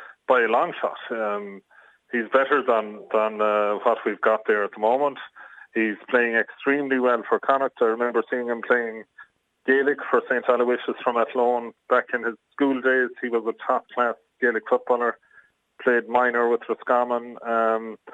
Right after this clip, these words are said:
but has made rugby his, his sport and, and has really excelled. Um, he's a, he's top class.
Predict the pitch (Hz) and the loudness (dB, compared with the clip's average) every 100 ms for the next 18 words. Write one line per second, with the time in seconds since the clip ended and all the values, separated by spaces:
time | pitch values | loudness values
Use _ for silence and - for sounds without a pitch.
0 | - - _ - 117 127 131 135 143 127 | -20 -20 _ 0 2 2 2 2 2 0
1 | 135 - 123 110 120 107 - 127 113 113 | 0 0 0 0 -2 -4 -16 -6 -4 -4
2 | - - 135 131 - 127 123 120 120 117 | -6 -2 2 2 0 -4 -2 -2 -2 -2
3 | 117 113 113 131 117 104 - 123 117 98 | -2 -2 0 0 2 0 2 2 0 -6
4 | - _ _ - 107 107 101 98 92 - | -16 _ _ -8 -4 -2 -4 -6 -16 -20
5 | _ - _ _ _ 120 110 113 113 107 | _ -20 _ _ _ -4 -2 -2 -2 -2
6 | 107 - - 139 - 131 156 | -8 -6 0 0 2 2 2